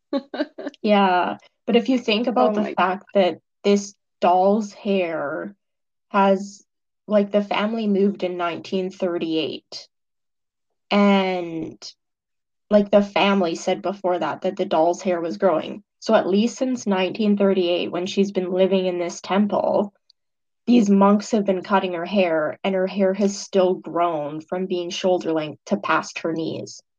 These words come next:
Speaker 2: Like, in between cuttings.
Speaker 1: You know,
Speaker 2: So for
Speaker 1: monks
Speaker 2: the, like, this
Speaker 1: themselves are
Speaker 2: hair.
Speaker 1: they're kind of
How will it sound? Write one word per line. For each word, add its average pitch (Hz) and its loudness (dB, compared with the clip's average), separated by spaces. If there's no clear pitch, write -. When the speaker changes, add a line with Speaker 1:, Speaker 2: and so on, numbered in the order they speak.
Speaker 2:
Like, 185 2
in 190 4
between 180 -2
cuttings. 185 -2
Speaker 1:
You 269 2
know, 320 2
Speaker 2:
So 190 6
for - -10
Speaker 1:
monks 208 6
Speaker 2:
the, - -2
like, 196 4
this 196 4
Speaker 1:
themselves 294 2
are 165 0
Speaker 2:
hair. 196 0
Speaker 1:
they're 294 2
kind 403 -2
of 311 0